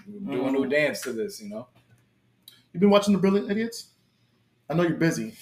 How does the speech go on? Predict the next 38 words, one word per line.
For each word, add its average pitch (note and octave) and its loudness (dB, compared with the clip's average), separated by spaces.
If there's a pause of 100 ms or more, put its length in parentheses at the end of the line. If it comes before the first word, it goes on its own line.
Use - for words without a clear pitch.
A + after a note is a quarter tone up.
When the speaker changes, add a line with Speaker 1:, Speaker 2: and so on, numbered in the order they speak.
Speaker 2:
but C#3 -2
do C#3 -6
you C#3 -6
even D3+ -4
follow D#3 -2
anymore? F#3+ -2 (300)
Speaker 1:
Bro. - -12 (1300)
Speaker 2:
You've - -16
tapped - -6
out. C2+ -4 (1000)
Yeah. A#2+ -10 (420)
Speaker 1:
Andrew G#2+ -6
d-, F#2+ -8
just G2 -16
pisses G2 -14
me F2 -10
off, F2 -14
so D#2 -16 (180)
Speaker 2:
Yeah. B2+ 0
Speaker 1:
I - -8
don't A2+ -4
like G#2+ -8
to F#2+ -10
hate G2 -10
watch. - -16 (680)
Speaker 2:
Really? C#3 2
I D3+ 4
feel D#3+ 2
like C#3 2 (460)
if C3 -8
you D#3 0
and C#3+ 2
I C#3+ 4
were C3+ 4
part C#3+ -2
of C#3 0
that B2+ 0
group, D3 -4